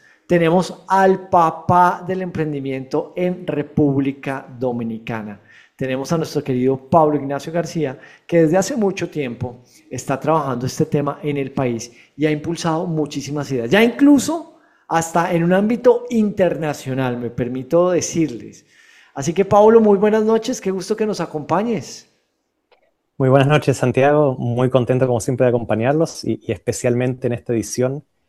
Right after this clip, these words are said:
Speaker 2: que vamos a tener un caso de un emprendimiento enfocado en educación, ¿no? Eh, lo, lo, eh, de educación y tecnología, ¿no? Lo que se conoce como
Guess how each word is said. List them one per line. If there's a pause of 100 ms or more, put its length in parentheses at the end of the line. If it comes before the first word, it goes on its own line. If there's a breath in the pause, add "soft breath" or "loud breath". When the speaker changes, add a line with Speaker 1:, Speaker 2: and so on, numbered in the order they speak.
(320)
Speaker 2:
que
vamos
a
tener
un
caso
de
un
emprendimiento (300)
enfocado
en
educación, (300)
¿no?
Eh,
lo,
lo,
eh,
de
educación
y
tecnología,
¿no?
Lo
que
se
conoce
como